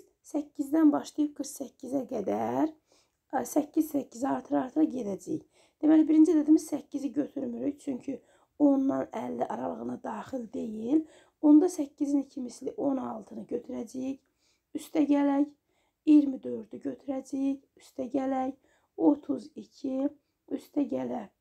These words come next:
qırx, üstə gələk, qırx səkkiz. Və bu cəm bizə neçəni verəcək? İndi hesablayırıq bunu. Deməli,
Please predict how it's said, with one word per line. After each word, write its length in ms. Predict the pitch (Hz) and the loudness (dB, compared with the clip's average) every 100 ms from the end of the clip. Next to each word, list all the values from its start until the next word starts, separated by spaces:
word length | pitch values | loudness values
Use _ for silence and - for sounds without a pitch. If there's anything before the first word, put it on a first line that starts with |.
| - | -10
qırx, 480 | 269 277 294 359 - _ _ _ _ 269 | -2 4 6 4 0 _ _ _ _ -18
üstə 320 | - - - | -16 -4 -2
gələk, 640 | - 254 247 262 269 285 _ | -2 -4 -4 -2 -2 -2 _
qırx 500 | 262 247 277 - - | -8 -2 -2 -2 -12
səkkiz. 540 | 240 196 _ - - - _ _ _ - | -18 -20 _ -14 -14 -16 _ _ _ -10
Və 80 | 277 | -8
bu 140 | - 359 | 0 0
cəm 240 | 285 262 | 2 0
bizə 220 | 254 254 262 | -2 0 -2
neçəni 460 | 247 - 262 254 | -2 -6 -6 -6
verəcək? 360 | 233 254 247 285 | -6 -6 -2 0
İndi 200 | 240 240 226 | 0 -6 -8
hesablayırıq 640 | - - 208 240 240 - - | -10 -12 -10 -10 -8 -10 -14
bunu. 400 | 247 226 240 294 294 _ _ _ _ _ _ _ _ _ _ _ _ _ _ _ _ _ - | -10 -8 -2 -2 -2 _ _ _ _ _ _ _ _ _ _ _ _ _ _ _ _ _ -8
Deməli, 420 | 240 240 247 | -6 -4 -2